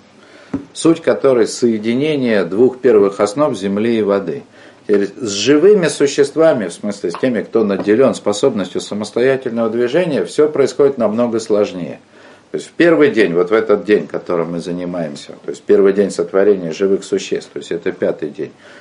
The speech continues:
появляются только рыбы и птицы, и ещё, значит, загадочные таниним гдалим,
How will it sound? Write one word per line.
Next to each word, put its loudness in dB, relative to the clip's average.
появляются 2
только 2
рыбы 2
и -4
птицы, -8
и -10
ещё, -4
значит, -14
загадочные -2
таниним -4
гдалим, -4